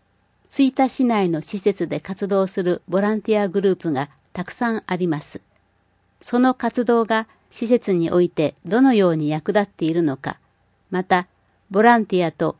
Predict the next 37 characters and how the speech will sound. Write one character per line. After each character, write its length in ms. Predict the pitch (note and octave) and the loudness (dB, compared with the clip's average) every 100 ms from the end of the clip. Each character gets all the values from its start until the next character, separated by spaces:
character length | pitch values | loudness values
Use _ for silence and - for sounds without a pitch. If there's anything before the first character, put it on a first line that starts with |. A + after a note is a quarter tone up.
| _ - | _ -2
良 160 | B3 B3 | 4 4
い 80 | |
関 280 | F#3 F#3 F3+ | 2 -4 -4
係 200 | F3+ G3 | -4 -4
を 120 | F3+ F3+ | -2 -2
築 300 | G3 F3+ G3 | -6 -8 -8
く 100 | - | -8
た 160 | E3+ | -6
め 120 | E3 | -4
の 160 | D#3+ D3 - | -6 -6 -8
取 180 | G#3 A3 | -6 -6
り 40 | |
組 240 | - A3+ A3 | -4 -4 -4
み 120 | - - | -6 -2
等 180 | A#3+ G3+ | 0 2
に 140 | D#3+ | 0
つ 140 | - | -2
い 100 | F3 | -4
て 260 | D#3 D3+ - _ | -2 -6 -6 _
伺 280 | F#3 F3+ D#3+ | -8 -4 -4
っ 60 | D#3+ | -6
て 180 | - D3 | -8 -8
き 140 | D#3 | -6
ま 120 | C#3 | -8
し 140 | - - | -10 -14
た。 180 | - _ _ _ _ _ _ _ _ _ _ _ _ _ _ | -16 _ _ _ _ _ _ _ _ _ _ _ _ _ _
丸 280 | F#3+ G#3 A3+ | 0 2 2
一、 440 | A3 - G#3 A3 _ _ _ _ _ | 0 -4 -6 -6 _ _ _ _ _
特 260 | A#3 A3+ B3 | -2 0 2
別 280 | C4 B3+ | 2 4
養 220 | A#3+ A#3 A3+ | 4 6 4
護 120 | A3 | 2
老 220 | G#3+ G#3 | 2 2
人 240 | G3 G3 F3+ | 2 0 2
ホ 240 | G3+ F3+ | 2 2
ー 40 | |
ム、 220 | C#3+ B2+ | 0 -2